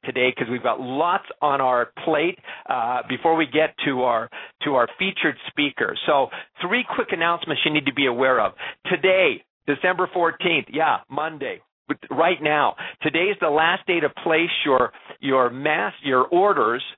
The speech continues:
uh, and receive them by Christmas with standard shipping, okay? So if you've got those last minute pieces you're trying to gift, you're trying to help people out, if you've got downline coaches or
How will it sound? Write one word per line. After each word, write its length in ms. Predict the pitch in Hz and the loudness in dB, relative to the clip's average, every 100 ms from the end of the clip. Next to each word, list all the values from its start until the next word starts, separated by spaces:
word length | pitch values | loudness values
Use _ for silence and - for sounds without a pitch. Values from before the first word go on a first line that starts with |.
| - - | -18 -4
uh, 300 | 131 127 131 - | 0 2 0 -2
and 160 | 135 | 0
receive 440 | 135 127 - 196 180 | 0 0 0 0 2
them 280 | 180 156 - 127 | 2 0 -4 -4
by 300 | 147 143 147 - | 0 0 -2 -6
Christmas 580 | - - 165 151 131 92 - | -6 0 0 0 -4 -6 0
with 140 | 147 - | -2 0
standard 420 | - 156 151 147 - 156 | -4 -2 0 -4 -4 -2
shipping, 360 | 139 - - _ - | -2 -4 -8 _ -2
okay? 280 | 127 131 135 - - - | 2 2 0 -10 -12 -2
So 240 | 151 135 127 - - | 2 2 0 -8 -6
if 100 | 123 | -6
you've 180 | 170 196 | -4 -4
got 200 | 180 180 | -2 -2
those 180 | 156 123 | -4 -2
last 300 | 156 165 - | 0 -2 -4
minute 200 | 156 117 | -6 -4
pieces 360 | - 180 180 127 | -2 0 0 -2
you're 140 | 113 - | -4 -4
trying 220 | 160 143 | -4 -4
to 80 | 107 | -10
gift, 400 | - 180 185 - | 0 2 2 -2
you're 120 | 113 | -6
trying 200 | 160 151 | -4 -4
to 60 | 135 | -2
help 240 | 156 - | -4 -4
people 320 | - 165 151 151 | -8 -6 -4 0
out, 200 | 160 156 | 0 0
if 100 | - | -2
you've 140 | 127 113 | -8 -4
got 240 | 117 - | -4 -2
downline 520 | 160 165 170 135 120 | -2 0 0 -2 -2
coaches 440 | - 175 175 196 127 | -4 -4 -4 -8 -10
or 140 | 113 | -10